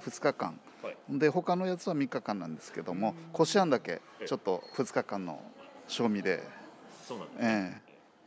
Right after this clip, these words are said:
Speaker 1: ええ。
Speaker 2: 見かけたら買いなんだけれども、買ったら早く食べてねということなんですね。うん。楽しみ。ちょっと待ちましょ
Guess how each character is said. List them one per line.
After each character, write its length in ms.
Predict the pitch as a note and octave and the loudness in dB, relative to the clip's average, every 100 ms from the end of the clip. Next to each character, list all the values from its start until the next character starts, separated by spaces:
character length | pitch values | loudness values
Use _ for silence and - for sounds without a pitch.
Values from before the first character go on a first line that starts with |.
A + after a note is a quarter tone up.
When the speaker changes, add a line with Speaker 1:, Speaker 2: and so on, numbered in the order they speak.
| - - - - - - - | -20 -20 -20 -20 -20 -20 -14
Speaker 1:
え 20 | |
え。 20 | |
Speaker 2:
見 160 | D#2+ G#2+ | -6 0
か 120 | C#3 | 0
け 120 | D#3+ | 2
た 80 | D#3 | 2
ら 100 | C#3 | 2
買 180 | - C#3+ | 2 2
い 40 | |
な 100 | D#3 | 2
ん 60 | D#3 | 2
だ 80 | C#3+ | 4
け 80 | |
れ 100 | C3+ | 4
ど 80 | C3 | 2
も、 140 | C3 A2+ | 0 0
買 100 | A2+ | 0
っ 40 | |
た 120 | - | 2
ら 60 | C3+ | 4
早 160 | C3 | 6
く 80 | A#2 | 6
食 80 | G2+ | 4
べ 80 | D#2+ | 0
て 80 | D#2+ | 0
ね 100 | F2 | 0
と 160 | D2 - - | -2 -4 -10
い 80 | - | -2
う 100 | F#2+ | 0
こ 100 | F2+ | 0
と 80 | E2+ | -4
な 120 | D2 | -6
ん 20 | |
で 100 | C#2+ | -10
す 100 | C2 | -8
ね。 840 | F2+ C#3 C3+ C#3+ C#3+ C#3 C#3 C#3+ D3+ - | -4 -4 -4 -6 -8 -10 -10 -10 -12 -16
う 880 | - - C#3+ - - - - - - | -16 -14 -16 -16 -18 -20 -20 -10 0
ん。 20 | |
楽 80 | G2+ | 0
し 120 | F2 | 0
み。 100 | D#2 - | -4 -4
ち 80 | - | 2
ょ 40 | |
っ 20 | D3 | 4
と 80 | |
待 100 | F#2 | 4
ち 60 | G2+ | 2
ま 80 | B2 | 2
し 60 | |
ょ 120 | A#2 | 0